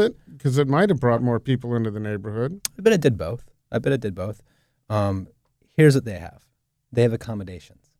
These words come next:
Speaker 2: We don't have accommodations. We don't have beer and wine. We, we don't have, uh, the, the design that they have. Um, all of our,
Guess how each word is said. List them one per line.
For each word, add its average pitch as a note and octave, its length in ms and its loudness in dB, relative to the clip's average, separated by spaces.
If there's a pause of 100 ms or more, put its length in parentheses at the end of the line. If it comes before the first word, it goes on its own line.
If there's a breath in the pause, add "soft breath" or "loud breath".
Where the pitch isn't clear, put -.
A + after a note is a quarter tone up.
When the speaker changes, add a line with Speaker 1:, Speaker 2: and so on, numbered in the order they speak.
(300)
Speaker 2:
We A2 100 0
don't A2+ 140 -4
have G#2+ 120 -6
accommodations. D2 760 -20 (540)
We G#2 100 -6
don't F#2+ 160 -4
have E2+ 320 -8 (180)
beer D#2+ 160 -8
and D#2 140 -10
wine. D2+ 320 -16 (500)
We, F2+ 220 -8
we F2+ 100 -10
don't F#2 180 -10
have, E2 380 -8
uh, D#2+ 320 -8 (180)
the, F2 340 -12
the E2+ 280 -16 (880)
design E2+ 500 -6
that D#2 120 -18
they E2+ 140 -20
have. - 220 -20 (260)
Um, E2+ 400 -10
all F#2+ 260 -2
of F2+ 120 -12
our, E2 340 -12